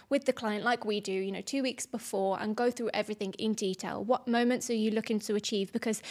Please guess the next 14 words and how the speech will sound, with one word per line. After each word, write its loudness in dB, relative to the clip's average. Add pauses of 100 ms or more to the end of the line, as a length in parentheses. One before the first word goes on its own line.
(160)
there 8
might 6
be 4
something 4
that 2
they're 4
expecting 2
that 0
you're 0
not 0 (180)
really 2
quite -4
aware 6
of. 4